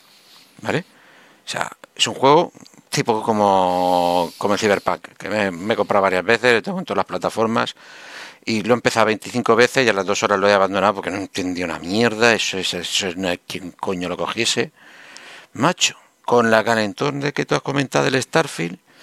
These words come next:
dije, "Ay, cómo me molaría", me lo instalé, no sé cómo, me hizo chip y dije, "Ah, ah, ah, ah". Bueno, bueno, bueno, bueno, bueno. Me he pegado una viciada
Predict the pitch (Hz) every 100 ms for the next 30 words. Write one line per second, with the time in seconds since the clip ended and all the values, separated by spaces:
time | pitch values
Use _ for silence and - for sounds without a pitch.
0 | - - - _ - - 117 - - 131
1 | 123 - 123 127 127 123 120 117 127 135
2 | 131 - 127 113 110 - 107 113 170 185
3 | - - - - 185 185 - - 160 165
4 | 170 - - 120 156 - - - 156 -
5 | - 98 92 - 73 - 82 80 - -
6 | - - _ - - _ - - _ _
7 | _ _ - 123 - - 117 117 95 131
8 | 90 120 - - - _ 131 - - -
9 | - 185 185 117 104 95 - 147 160